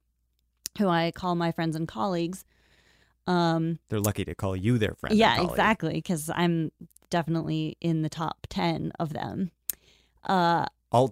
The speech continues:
Speaker 2: top ten all-time biblical scholars.
Speaker 1: Top ten all-time colleagues, actually.
Speaker 2: <laughs>
Speaker 1: <laughs> I always bring cookies. Uh, no, um, they were actually probably, like, super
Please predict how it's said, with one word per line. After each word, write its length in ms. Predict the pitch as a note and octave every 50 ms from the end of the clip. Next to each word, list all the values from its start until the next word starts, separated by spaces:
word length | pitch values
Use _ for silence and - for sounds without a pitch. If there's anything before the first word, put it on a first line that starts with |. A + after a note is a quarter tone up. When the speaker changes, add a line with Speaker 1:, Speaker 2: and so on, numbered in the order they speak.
| - -
Speaker 2:
top 220 | - C3+ C3+ C3 -
ten 240 | - D3+ C#3+ C#3+ C#3+
all-time 500 | - A2 A2 A2+ A2 - A#2+ A2 A2+ A2
biblical 320 | A#2 A2+ A#2 B2 - C#3
scholars. 340 | - - G#2+ - - A#1+ -
Speaker 1:
Top 200 | F4 D4 D4 C#4
ten 200 | C#4+ F#4+ F4 C#4+
all-time 380 | C4 A#3+ B3 - C4+ B3+ A#3+ G#3+
colleagues, 540 | - G#3+ F3 - - G#2 G2+ E3+ G#3+ A3 -
actually. 440 | F3+ G3 G3 - - - - - - -
Speaker 2:
<laughs> 0 |
Speaker 1:
<laughs> 1300 | - F3+ - - - - - D4+ - - G4+ - - - - _ _ _ _ - - _ - - - - -
I 160 | G#3+ A3 G#3+
always 280 | A3 B3 D4 D4+ C#4 A#3+
bring 220 | C4+ C#4 C4+ B3+
cookies. 420 | A3 A#3+ G3+ - - - - - - - - _ _ - - - - - - - - - - _ _ - -
Uh, 420 | G#3+ G#3+ G3+ G3 G3 F#3+ F#3 - -
no, 300 | - G#3+ A3 G#3 F3 - - -
um, 480 | F3+ G3 F#3+ F#3+ F3+ F3+ F3+ F#3 F3 - _ _ _ _ _ - - _ _ _ _ _ _ _ _ _ _ _ _ _ _ _ _ _ _ _ _ _ _ _ _ _ _ _ _ _ _ _ _ _ _ _ _ _ _ _
they 180 | - G#3 C#4+ D4
were 60 | D4+
actually 340 | - D4+ - - - F4 E4
probably, 320 | - C#4+ A#3+ A3+ A3 A#3
like, 200 | G#3+ G3+ F#3+ - - _ _ _ -
super 580 | - - - A3 F#3 - F3 E3 D#3+ D#3 -